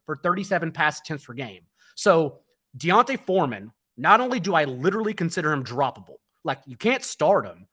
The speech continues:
and you are definitely not playing him in this matchup. I actually just wanna trick my opponents to picking him up and playing him. But I think there's going to be volume here for Sam Darnold. We have D J Moore projecting well at, in our projections. So I, I think it's very clear that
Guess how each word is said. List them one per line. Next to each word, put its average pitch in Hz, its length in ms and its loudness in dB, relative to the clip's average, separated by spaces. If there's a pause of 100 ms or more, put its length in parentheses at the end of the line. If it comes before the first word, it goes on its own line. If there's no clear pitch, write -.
(180)
and 156 140 -4
you 156 80 -4
are 139 180 -6
definitely 196 420 0
not 180 200 0
playing 180 320 -6
him 147 140 -6
in 131 60 -8
this 127 180 -10
matchup. 123 480 -6 (220)
I 151 100 2
actually 196 240 -2
just - 140 -10
wanna 151 160 -4
trick - 280 -6
my 151 160 0
opponents 131 380 -6
to - 80 -14
picking 139 240 -10
him 135 80 -6
up 143 120 -6
and 120 100 -14
playing 147 280 -4
him. 92 200 -20 (360)
But 175 80 0
I 165 100 4
think 240 260 -4
there's 202 180 0
going 180 180 2
to 170 60 -4
be 156 100 -4
volume 151 500 0
here 135 260 -8
for 131 120 -12
Sam 135 340 -4
Darnold. 101 380 -10 (320)
We 160 160 -2
have 156 160 4
D 160 100 -2
J 185 160 -2
Moore 165 220 0
projecting 156 540 -2
well 165 440 -2
at, 147 120 -4 (100)
in 147 100 -6
our 135 120 -2
projections. 151 600 -6 (220)
So 170 320 2
I, 165 160 0
I 170 60 0
think 190 160 -6
it's 135 100 -10
very 165 320 0
clear 160 380 -4
that 131 220 -2